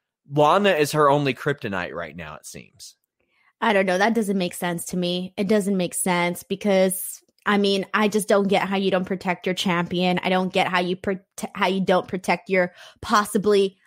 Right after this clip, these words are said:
Speaker 2: upcoming champion. I don't get it.
Speaker 1: Uh, Sheila Antonio has sent a couple super chats about Riddle's birds. Now, I must have looked. Oh, oh boy, I just looked it up.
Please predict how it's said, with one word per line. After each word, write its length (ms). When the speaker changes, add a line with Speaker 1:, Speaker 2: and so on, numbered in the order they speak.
Speaker 2:
upcoming 640
champion. 920
I 80
don't 240
get 180
it. 160
Speaker 1:
Uh, 100
Sheila 480
Antonio 840
has 200
sent 320
a 60
couple 240
super 320
chats 500
about 400
Riddle's 400
birds. 600
Now, 220
I 460
must 600
have 380
looked. 360
Oh, 180
oh 400
boy, 520
I 100
just 220
looked 280
it 100
up. 380